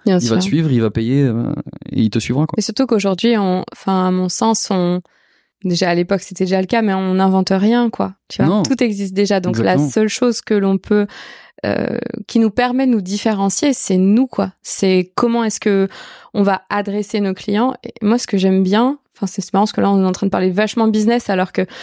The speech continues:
Speaker 1: c'est un podcast cœur, donc ça se voit que c'est, qu'on est sur du cœur business quand même. Euh, mais c'est vraiment de se dire, euh, moi, j'ai envie de m'adresser aux gens de la manière la plus naturelle et la plus fluide possible, parce que tu parlais tout à l'heure de « on n'est pas là pour souffrir »,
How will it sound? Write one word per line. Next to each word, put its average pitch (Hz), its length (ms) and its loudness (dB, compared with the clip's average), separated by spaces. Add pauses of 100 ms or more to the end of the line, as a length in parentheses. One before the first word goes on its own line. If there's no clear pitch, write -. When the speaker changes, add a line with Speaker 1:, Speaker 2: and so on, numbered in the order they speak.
(180)
Speaker 1:
c'est - 140 -2
un 208 140 0
podcast 220 420 -4
cœur, 254 240 2
donc 202 160 -4
ça 202 160 -4
se 190 80 -4
voit 214 160 0
que - 80 -16
c'est, 208 160 -8
qu'on 196 160 2
est 208 80 4
sur 202 160 0
du 196 100 4
cœur 190 220 0
business 202 380 -2
quand 190 160 0
même. 196 260 2 (640)
Euh, 190 440 2
mais 208 140 2
c'est 214 180 -4
vraiment 214 300 0
de 262 40 0
se - 140 -2
dire, 226 300 0
euh, 196 300 0 (1400)
moi, 208 360 2
j'ai 220 160 -4
envie 202 280 -4
de 226 100 -2
m'adresser 208 720 0
aux 196 140 -2
gens 208 220 0
de 226 100 2
la 190 160 0
manière 185 320 0
la 208 100 0
plus - 260 -4
naturelle 196 760 0 (140)
et 196 160 2
la 185 140 0
plus - 180 -10
fluide 214 300 -4
possible, 208 420 -2
parce 196 200 -4
que 190 80 0
tu 196 160 -4
parlais 196 300 0
tout - 180 -12
à 196 100 2
l'heure 202 160 2
de « 190 220 0
on 196 100 0
n'est 196 120 2
pas 196 100 0
là 202 120 0
pour 202 160 -2
souffrir », - 460 -4